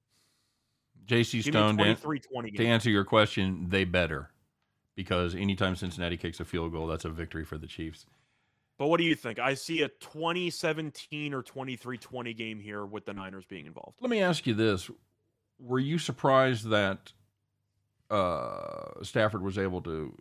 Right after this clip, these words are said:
Speaker 1: have the game that he did last week against Tampa Bay? 'Cause they couldn't run the ball. They tried. They're, they're a team that's gonna just keep banging at you. They go for, they go for seventy-three yards, average two point four yards per carry. So are they gonna have any more success against a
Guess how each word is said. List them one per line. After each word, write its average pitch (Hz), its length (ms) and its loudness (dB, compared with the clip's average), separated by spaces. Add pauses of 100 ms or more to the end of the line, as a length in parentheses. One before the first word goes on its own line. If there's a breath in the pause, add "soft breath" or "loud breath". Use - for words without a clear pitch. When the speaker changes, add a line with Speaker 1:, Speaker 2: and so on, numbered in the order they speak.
Speaker 1:
have 98 200 -2
the 90 80 -6
game 85 320 -4
that 85 120 -8
he 82 80 -8
did 82 180 -6
last 76 240 -8
week 85 140 -8
against 80 260 -10
Tampa 82 220 -4
Bay? 80 180 -4
'Cause 92 140 -6
they 98 100 0
couldn't 123 240 -2
run 87 240 0
the 71 80 -8
ball. 80 320 0
They 87 160 -4
tried. 95 460 6 (400 soft breath)
They're, 101 240 4
they're 113 180 6
a 107 40 4
team 131 200 2
that's 107 140 -2
gonna 101 240 0 (200)
just 110 200 -4
keep 107 320 -4
banging 107 320 4
at 82 200 -2
you. 101 160 0 (500)
They 92 100 -4
go 101 120 4
for, 98 140 -2
they 92 200 -6
go 101 120 2
for 95 140 -4
seventy-three 104 560 0
yards, 101 260 6
average 92 360 0
two 117 180 0
point 101 280 -2
four 98 220 0
yards 92 360 2
per - 120 -8
carry. 87 480 0 (500)
So 92 600 2 (140)
are 104 120 4
they 98 120 4
gonna 98 200 2
have 95 360 0
any 104 180 0
more 98 300 2
success 98 480 -2
against 90 340 -4
a 82 280 -2